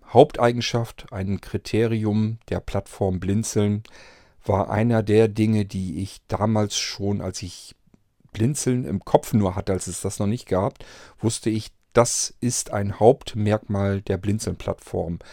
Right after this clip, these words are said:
Dass Menschen zusammenkommen, sehbehindert und Blinde natürlich hauptsächlich, aber auch Sehende mit ins Boot kommen und man gemeinsam Ideen hat, entwickelt, umsetzt,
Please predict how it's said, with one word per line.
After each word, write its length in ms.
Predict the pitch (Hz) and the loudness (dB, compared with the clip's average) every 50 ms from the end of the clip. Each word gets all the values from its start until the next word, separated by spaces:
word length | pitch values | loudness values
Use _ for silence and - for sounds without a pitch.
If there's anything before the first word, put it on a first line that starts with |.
| - - - - | -20 -20 -20 -8
Dass 200 | - - 95 - | -6 -6 -4 0
Menschen 380 | - 98 101 127 139 - - 123 | 0 2 2 2 0 -2 -4 -6
zusammenkommen, 920 | - - - 110 92 90 95 98 117 151 175 185 - - 175 185 196 202 | -6 -4 -4 -2 0 2 2 2 2 2 0 0 2 4 4 4 4 2
sehbehindert 600 | 202 - - 95 98 107 120 107 104 104 95 - | -2 -4 -2 -2 -2 -2 -2 -2 -2 -2 -2 -2
und 140 | 90 90 87 | -4 -4 -4
Blinde 260 | - 92 98 123 143 | -2 -2 -2 0 0
natürlich 460 | 139 135 123 - - 127 117 110 - - | -2 -4 -6 -4 -4 -4 -4 -6 -6 -8
hauptsächlich, 580 | 170 165 - - - 113 - - 147 139 - | -10 -10 -8 -8 -8 -8 -6 -6 -6 -6 -4
aber 160 | - 90 87 | -4 -4 -4
auch 180 | 69 - 82 - | -4 -4 -6 -6
Sehende 360 | - - - 87 87 104 117 | -8 -6 -4 -4 -2 -2 -4
mit 160 | 120 123 - | -4 -4 -6
ins 160 | 127 123 - - | -6 -8 -8 -8
Boot 260 | - 123 120 123 - | -6 -6 -6 -6 -4
kommen 320 | - 131 127 139 156 165 - - - - - - - - - - - | -4 -4 -2 -2 -4 -6 -10 -16 -20 -20 -20 -20 -20 -20 -20 -16 -2
und 200 | - 107 113 127 | 0 0 2 2
man 220 | 123 113 110 107 | 2 2 2 2
gemeinsam 880 | 101 98 98 95 98 101 120 139 135 135 139 131 131 139 139 139 139 139 - _ - - _ | 4 4 4 4 4 4 4 2 2 2 2 2 2 2 0 -2 -2 -4 -8 _ -20 -14 _
Ideen 720 | - 98 90 80 73 - 92 98 120 151 156 156 160 165 _ _ _ _ _ _ _ _ _ _ _ _ _ _ | -6 -6 -6 -6 -4 -2 -2 -2 -2 -2 -2 -4 -6 -8 _ _ _ _ _ _ _ _ _ _ _ _ _ _
hat, 500 | - - - 123 165 - - - - - - _ _ _ _ _ _ _ _ _ _ _ _ | -8 0 0 2 2 0 -2 -10 -12 -12 -16 _ _ _ _ _ _ _ _ _ _ _ _
entwickelt, 880 | - 104 98 87 - - 87 113 165 - - 175 190 214 - - - _ _ _ _ _ _ _ _ _ _ _ | 0 0 0 0 -2 0 0 0 0 2 2 2 2 2 -2 -8 -18 _ _ _ _ _ _ _ _ _ _ _
umsetzt, 880 | - 113 135 170 175 170 156 170 165 175 - - - - - - | 0 2 2 2 2 2 2 0 0 0 -2 -6 -10 -10 -12 -18